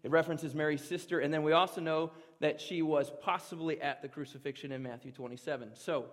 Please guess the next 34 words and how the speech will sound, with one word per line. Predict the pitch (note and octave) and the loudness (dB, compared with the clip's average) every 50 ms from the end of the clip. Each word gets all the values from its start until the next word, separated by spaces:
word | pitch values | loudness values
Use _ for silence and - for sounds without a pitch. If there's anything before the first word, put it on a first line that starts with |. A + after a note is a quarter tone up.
| - - | -14 -8
why | - C#3 C3+ C3+ D3 | -4 0 2 2 2
do | D#3 D3+ | 2 0
I | D3 D3 | -2 -2
make | C#3+ C3+ C3+ B2+ C3 | -2 -4 -4 -6 -6
that | - B2 A#2+ - | -6 -6 -6 -6
important | - A#2 A2 - A#2+ - - A#2 | -10 -14 -10 -10 -10 -10 -10 -12
distinction? | A2+ A2+ - - C#3+ B2 - - - F#2+ D#2+ _ _ _ _ _ _ _ _ _ _ _ _ _ _ _ _ _ | -14 -14 -14 -14 -16 -16 -14 -16 -18 -20 -20 _ _ _ _ _ _ _ _ _ _ _ _ _ _ _ _ _
She | - - G3 E3+ | -12 -10 -6 -6
could | G#3 F3+ | -6 -6
be | G3 A3 | -6 -8
family. | - - - F#3+ G3+ A3+ G#3 D3+ B2 A2+ A2 A2 G#2+ A#2 - - _ _ _ _ _ _ | -10 -8 -6 -4 -4 -2 -4 -4 -6 -6 -8 -10 -10 -12 -16 -20 _ _ _ _ _ _
She | - - - G3 | -14 -12 -10 -8
could | F#3 - | -8 -6
be | E3+ E3+ D3+ | -6 -6 -6
family | - - F#3+ E3+ D#3+ D#3 C#3+ C3 A#2+ | -6 -6 -8 -6 -6 -6 -6 -6 -6
with | A#2+ A#2 A2+ - - _ _ _ - | -6 -8 -10 -14 -20 _ _ _ -16
Jesus. | - A#2 G2 F#2 - - - _ _ _ _ _ _ _ _ _ _ _ _ _ _ _ _ _ _ _ _ _ _ _ _ _ _ _ _ _ _ _ _ _ _ _ _ _ _ _ _ _ _ _ _ _ _ _ - | -14 -14 -14 -16 -20 -20 -20 _ _ _ _ _ _ _ _ _ _ _ _ _ _ _ _ _ _ _ _ _ _ _ _ _ _ _ _ _ _ _ _ _ _ _ _ _ _ _ _ _ _ _ _ _ _ _ 2
Okay, | E3 D#3+ | 2 4
I'm | D3+ D#3+ | 4 4
not | E3 D3+ | 2 2
gonna | E3 D#3+ C#3 | 2 2 2
hold | A#2+ D#3+ E3 D3+ | 4 2 2 2
my | D3 C#3 B2 | 2 0 -2
hat | A#2 C#3 D#3 D3 D3 D3 - - | 0 2 2 2 2 0 -2 -4
on | C3+ C3+ C3 C3 | -2 -2 -2 -2
this | C3+ C3+ C3 - | -4 -4 -6 -6
and | C3 | -6
say | - C3 B2 | -4 -4 -2
this | C#3 D3 | -2 -2
is | C3 | -2
a | C#3+ | -2
hundred | B2+ D3+ D3+ C#3 | 0 0 0 -2
percent, | - B2+ - E3 D#3+ D3+ B2+ | -2 -4 -4 -2 -2 -2 -2
but | C#3+ - | -6 -8